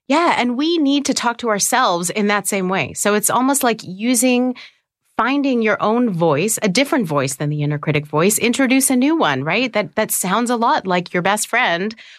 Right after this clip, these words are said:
or the, your most trusted loved one.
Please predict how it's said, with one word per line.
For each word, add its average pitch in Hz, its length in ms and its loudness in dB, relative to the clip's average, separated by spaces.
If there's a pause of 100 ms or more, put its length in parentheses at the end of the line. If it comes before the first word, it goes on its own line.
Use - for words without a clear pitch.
(180)
or 214 420 2
the, 185 240 -2
your 196 160 0
most 220 260 2
trusted 220 480 0
loved 202 320 -2
one. 151 360 -2